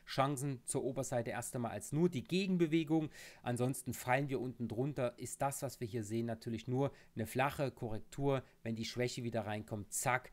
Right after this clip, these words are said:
sehen wir relativ schnell den Fortgang runter in Richtung eins fünfzehn siebzig. Das wäre hier mal der nächste größere Auffangbereich. Ju.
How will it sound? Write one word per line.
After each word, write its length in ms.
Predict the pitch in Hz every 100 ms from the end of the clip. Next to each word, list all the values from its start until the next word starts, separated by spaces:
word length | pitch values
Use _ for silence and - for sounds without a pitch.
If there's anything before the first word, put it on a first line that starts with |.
| - -
sehen 280 | - 135
wir 180 | 120 113
relativ 440 | 117 156 151 127 110
schnell 240 | - 123
den 160 | 123 117
Fortgang 540 | 139 - - 127 123 - - -
runter 500 | 117 143 143 117 - - - -
in 300 | 208 214 -
Richtung 680 | 120 113 170 175 - 123 113 - -
eins 340 | 120 107 120 -
fünfzehn 440 | 131 120 - 117
siebzig. 360 | 113 127 - 113
Das 200 | 110 -
wäre 220 | 117 123
hier 280 | 123 120 113 - -
mal 120 | 117
der 120 | 117
nächste 360 | 110 113 - 113
größere 640 | - 107 104 - 104 113 -
Auffangbereich. 880 | 113 110 - 110 98 98 92 87 - -
Ju. 400 | 113 107 196 147